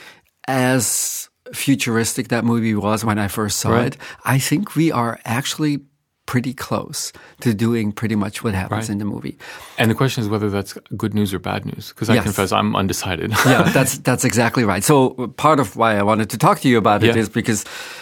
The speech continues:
Speaker 1: you know, you can tell a story that is very frightening,
Speaker 2: Yeah.
Speaker 1: uh, where, "Oh my God, government is looking over my shoulder all the time." If you are close to a, an average American citizen, which I'm not suggesting you are,
Speaker 2: <laughs>
Speaker 1: but
Speaker 2: Thank you very
Speaker 1: there's
Speaker 2: much.
Speaker 1: a,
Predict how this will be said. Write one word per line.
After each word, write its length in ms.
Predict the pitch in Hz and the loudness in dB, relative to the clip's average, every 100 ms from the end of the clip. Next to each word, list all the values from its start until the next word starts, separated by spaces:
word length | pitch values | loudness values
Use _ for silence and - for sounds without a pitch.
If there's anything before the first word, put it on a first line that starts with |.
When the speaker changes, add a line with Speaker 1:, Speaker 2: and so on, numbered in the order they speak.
| - - | -10 0
Speaker 1:
you 80 | |
know, 140 | 135 123 | 2 4
you 180 | 120 131 | 4 4
can 160 | 131 | 2
tell 260 | 127 120 120 | 2 2 2
a 40 | |
story 480 | 117 - 117 113 110 | 0 0 0 2 0
that 160 | 107 110 | 0 0
is 160 | 107 | 0
very 320 | 104 107 110 107 | 0 2 2 -2
frightening, 680 | - 104 110 135 156 202 - - | -2 -2 -2 -2 -2 -2 -8 -4
Speaker 2:
Yeah. 180 | 117 104 104 | -2 -2 -4
Speaker 1:
uh, 340 | 113 107 107 | -2 -2 0
where, 260 | 104 107 - | 0 0 0
"Oh 140 | 123 | 0
my 160 | 117 104 | 0 0
God, 380 | 107 101 101 - | 0 0 -2 -2
government 400 | 113 113 107 101 | 0 2 0 0
is 160 | 107 | -2
looking 720 | 113 104 113 104 107 104 95 - | -4 -2 0 0 -2 -4 -8 -8
over 260 | - 110 104 | -2 0 2
my 140 | 107 | 2
shoulder 420 | 104 110 98 104 | 0 -2 -2 -2
all 140 | 104 98 | 0 -2
the 100 | 104 | -4
time." 600 | - 139 131 123 113 107 - - - | -2 0 2 2 0 -2 -10 -20 -4
If 240 | - 139 - | 0 0 2
you 240 | 170 175 | 2 2
are 380 | 139 135 131 127 - | 2 2 2 0 -6
close 340 | - 127 131 | -2 0 0
to 140 | 127 | 0
a, 60 | 120 - | -2 -2
an 200 | - 117 | -4 -2
average 420 | 110 117 107 113 - | -2 -2 -2 -2 -2
American 460 | 110 104 107 110 | 0 0 -2 -4
citizen, 420 | 98 110 110 104 110 | -4 -2 -4 -4 -4
which 180 | 98 104 | -4 -4
I'm 140 | 98 - - | -6 -8 -4
not 160 | 101 - | -4 -4
suggesting 440 | 98 104 - 107 | -4 -4 -2 -2
you 160 | 98 104 | 2 2
are, 180 | 123 | 4
Speaker 2:
<laughs> 60 | 131 | 4
Speaker 1:
but 160 | 107 95 | 2 4
Speaker 2:
Thank 220 | 131 110 | 2 4
you 40 | |
very 120 | 113 143 | 6 6
Speaker 1:
there's 40 | 139 | 6
Speaker 2:
much. 160 | |
Speaker 1:
a, 20 | 127 | 4